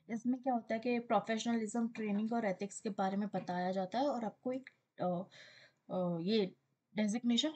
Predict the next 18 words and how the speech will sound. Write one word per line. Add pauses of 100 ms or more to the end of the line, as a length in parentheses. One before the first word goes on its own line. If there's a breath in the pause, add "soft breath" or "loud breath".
(160)
हैंड
ओवर
किया
जाता
है। (420 loud breath)
ठीक
है, (420)
तो (160)
ये
हो
गया
पूरा
सीएचआरपी
आप
कैसे
ले
सकते
हो।